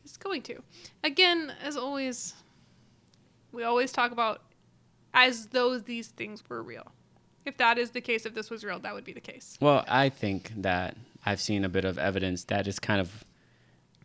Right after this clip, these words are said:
Speaker 2: how it works. Even in not protections magically, right? If I'm gonna perform something and I think to myself, "I'm gonna go on stage, I'm gonna sing something,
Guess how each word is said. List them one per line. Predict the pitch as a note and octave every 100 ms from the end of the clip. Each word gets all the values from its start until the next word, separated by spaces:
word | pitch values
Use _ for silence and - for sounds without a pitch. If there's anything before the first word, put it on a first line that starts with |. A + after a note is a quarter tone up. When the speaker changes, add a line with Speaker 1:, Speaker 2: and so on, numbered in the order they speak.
| _
Speaker 2:
how | A2 G#2+
it | E2+
works. | F#2 A2+ - - _ _ -
Even | C#3 D3+
in | C#3+ B2+ A#2
not | A2 -
protections | B2 G#2+ G#2+ - G#2+ G2 - -
magically, | G2+ F#2+ F#2 F2+ E2+ E2
right? | F2+ F#2+ - -
If | G#2 G2+ G#2
I'm | G#2 G#2+ G#2+ G#2 G2 _ _ _ _ _ _ _ _ _ -
gonna | B2+ A#2+
perform | G#2+ A2 - A#2 A2+ G#2
something | A2+ G2+ F#2+ F#2 F#2 G#2+ _ -
and | G#2+ G2+ -
I | G#2 G#2+
think | - A2+ G#2 G2
to | -
myself, | G#2 G2 A2 G2 - - _ _
"I'm | G2+ G#2
gonna | G#2
go | F#2+
on | G2
stage, | - F#2+ F#2+ -
I'm | G#2 G2+
gonna | G2 F#2+
sing | - C3
something, | A#2+ A2+ G2+ G#2+ G#2